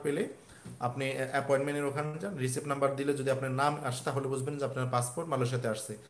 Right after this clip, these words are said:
আর পা-, ওখানে যদি নাম না আসে তাহলে লেখা আসবে আপনার বাংলাদেশ থেকে এখনো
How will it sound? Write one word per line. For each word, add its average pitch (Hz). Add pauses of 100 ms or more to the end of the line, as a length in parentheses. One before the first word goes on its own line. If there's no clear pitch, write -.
(420)
আর 120 (120)
পা-, 139 (140)
ওখানে 139
যদি 143
নাম 156
না 156
আসে 151 (360)
তাহলে 139
লেখা 143
আসবে 151
আপনার 127
বাংলাদেশ 131
থেকে 165
এখনো 156